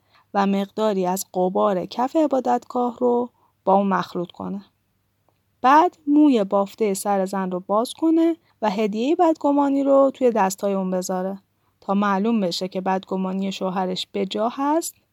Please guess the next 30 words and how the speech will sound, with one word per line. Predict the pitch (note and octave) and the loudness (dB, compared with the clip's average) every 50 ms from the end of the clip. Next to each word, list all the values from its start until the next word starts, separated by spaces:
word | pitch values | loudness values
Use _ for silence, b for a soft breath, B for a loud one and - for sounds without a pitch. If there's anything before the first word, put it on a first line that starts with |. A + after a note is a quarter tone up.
| _ _ - | _ _ -8
یا | G3 F#3+ F#3 | -6 -4 -4
نه. | F3+ F#3 F#3 F#3 - _ _ _ _ _ _ _ _ _ _ _ _ - | -6 -8 -10 -12 -16 _ _ _ _ _ _ _ _ _ _ _ _ -2
کاهن | - F4 F#4 F#4 E4+ F4+ F#4 F4+ F4 E4 | 4 6 6 6 6 6 6 6 6 6
در | D4+ D4 C4 B3 A#3+ | 6 6 6 6 6
حالی | A#3+ C4+ C4+ C4 | 4 2 0 0
که | - B3 A3+ | -2 -4 -4
کوزهٔ | - - A3+ G#3 A3+ A#3 A#3 A3 - | -4 -4 -2 2 2 2 2 2 2
آب | - A#3 A#3 A3+ G3+ G3+ G3 F#3+ | 2 2 2 2 2 0 0 0
تلخ | G3 - - A3+ A#3 A3+ A3 G3 - - | -2 -4 0 0 2 2 0 -2 -4 -6
لعنت | F#3+ F#3 F#3+ G3 G3+ G3 G3 G3 G3+ A3 A#3 A3+ - | -4 -2 -2 -2 -2 -2 -2 -2 -2 -2 -2 -4 -4
رو | - F#3+ F#3+ | -6 -6 -4
در | G3 F#3+ F#3+ F#3+ | -2 0 0 0
دست | F#3+ G3 F#3+ F#3+ F#3+ - _ | 0 -2 -2 -2 -4 -6 _
داره، | - F#3+ F#3+ F#3+ G#3+ A#3+ C#4+ E4+ F4 _ _ _ _ _ | -2 -2 -2 0 -2 -2 -2 -4 -4 _ _ _ _ _
جلوی | - G#3 G3+ G3 G3+ G3+ | -4 -2 0 0 0 0
زن | G3 G3+ F#3+ F#3+ F3+ | 0 -2 -2 -2 -4
بیسته. | F3 - - - - - - - G3 - _ _ _ _ _ _ _ _ _ _ _ _ - | -6 -8 -10 -10 -10 -10 -10 -12 -14 -16 _ _ _ _ _ _ _ _ _ _ _ _ -2
بعد | G#3+ G#3+ A#3+ C#4+ E4+ - | 0 0 2 0 0 0
از | - A3 G#3+ G#3+ | 0 0 0 0
اون | G#3+ G#3 | -2 -4
زن | G3+ G3+ F#3+ F#3+ | -2 -2 -2 0
بخواد | F#3 G3 - F#3+ F#3 F#3+ - | -2 -2 -2 -4 -4 -2 0
قسم | F#3 F#3+ F#3+ - A3+ A#3+ C4 | -2 -2 0 -2 -2 0 2
بخوره | C#4+ D#4 D#4 - E4 D#4+ D#4+ | 2 2 2 2 0 0 0
که | D4+ - C#4 | 0 -2 -4
بیگناهه | A3+ G#3 G3+ G3 - F#3+ F#3+ F#3 F#3+ F#3+ F3+ E3+ F#3+ F#3 - _ _ _ - | -2 -2 -4 -2 -2 -2 -2 -2 -2 -4 -4 -6 -8 -10 -12 _ _ _ -2
و | G3 F#3+ | -2 0
به | F#3+ G3 | 0 0
اون | G3 G3+ G3+ | -2 -2 -2
بگه: | G3+ - A#3 - C#4 C#4+ D4 D#4 | -2 -4 -2 0 2 2 2 0